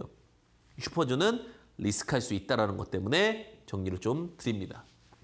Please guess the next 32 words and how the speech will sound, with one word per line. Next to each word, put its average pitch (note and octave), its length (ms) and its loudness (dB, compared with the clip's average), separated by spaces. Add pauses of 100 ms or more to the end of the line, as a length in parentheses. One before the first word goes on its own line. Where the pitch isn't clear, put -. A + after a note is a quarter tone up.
(960)
자, F#2 220 2
그러면 C#3 200 2
전체적인 C3 500 0
흐름에 F#3+ 320 2
대해서 B2 220 4
정리를 A2 300 0
좀 A#2 240 -2
드리고요. A#2+ 640 2 (180)
그다음에 F#2 200 -6
주가 - 240 0
방식에 F#2 380 0
대해서도 F2 320 -2
이야기를 F#2 240 0
드리겠습니다. - 560 -6 (500)
오늘로서 A#3+ 320 6
이제 G3+ 180 4
엔벨로프 C4 540 4
강의는 G#3 840 6
다 B2 200 4
드린 C#3+ 220 2
것 D#3 100 4
같아요. G#2 600 4 (400)
엔벨로프 C#3+ 340 2
상단에 E3+ 480 2
대한 C3 180 4
강의, A#2 460 2 (160)
하단에 D3+ 320 4
대한 A#2 220 4
강의. F#2+ 340 2 (380)
사실 G3+ 240 6
이거는 G3+ 580 6
오히려 A3+ 500 6